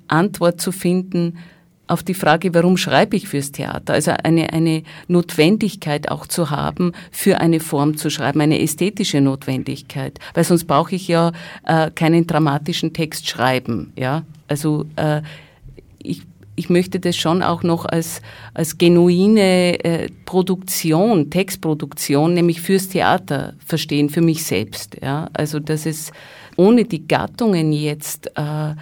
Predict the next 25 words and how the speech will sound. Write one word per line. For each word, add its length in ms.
säuberlich 840
zu 200
trennen, 920
ja, 300
äh, 320
schon 280
auch 420
Notwendigkeiten 1080
gibt, 300
was 140
einen 240
Theatertext, 840
was 140
einen 260
Hörspieltext, 1200
weil 120
ich 100
ja 180
auch 280
fürs 260
Radio, 640
äh, 180
Texte 460
geschrieben 480
habe, 200